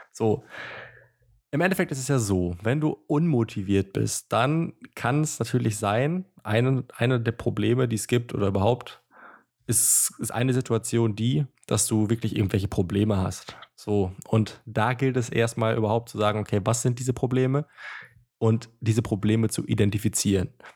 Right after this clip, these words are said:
So, das kann natürlich sein, dass es dein Job ist, der dich richtig ankotzt. Es kann sein, dass es irgendwas Privates ist, vielleicht ein Konflikt im näheren Umkreis und so weiter und so fort. Und da ist es wichtig, dass du versuchst, dieses Problem zu beseitigen.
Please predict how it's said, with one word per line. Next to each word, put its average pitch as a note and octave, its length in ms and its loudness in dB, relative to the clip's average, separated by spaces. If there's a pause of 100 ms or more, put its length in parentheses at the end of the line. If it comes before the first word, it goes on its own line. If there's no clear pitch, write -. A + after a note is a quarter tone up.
(160)
So, G#2 240 0
das - 180 0
kann C3+ 120 2
natürlich B2 340 0
sein, A#2 260 2
dass G#2+ 220 -2
es - 40 -4
dein F#2 200 0
Job G2+ 240 2
ist, G2+ 280 2
der G2 120 4
dich F#2+ 240 0
richtig - 260 -2
ankotzt. - 600 -2 (240)
Es - 100 -12
kann G#2+ 180 -2
sein, G#2+ 200 2
dass G2+ 120 0
es F#2 100 -4
irgendwas G#2 280 0
Privates G2+ 640 -2
ist, G2 240 0
vielleicht B2 280 0
ein A2+ 60 -6
Konflikt A2+ 420 -2
im G#2 120 0
näheren G#2+ 340 2
Umkreis G#2+ 560 0
und G#2 100 -4
so G2+ 120 -2
weiter G2+ 200 2
und G2+ 80 -2
so G2 80 -6
fort. G#2+ 300 0 (420)
Und G#2 140 -12
da A#2+ 140 2
ist C3 80 -2
es A2+ 100 -10
wichtig, A#2+ 380 -2 (220)
dass - 160 2
du - 60 -4
versuchst, A2 460 0
dieses G2+ 180 2
Problem G2 400 2
zu G2 120 -4
beseitigen. F#2 580 -2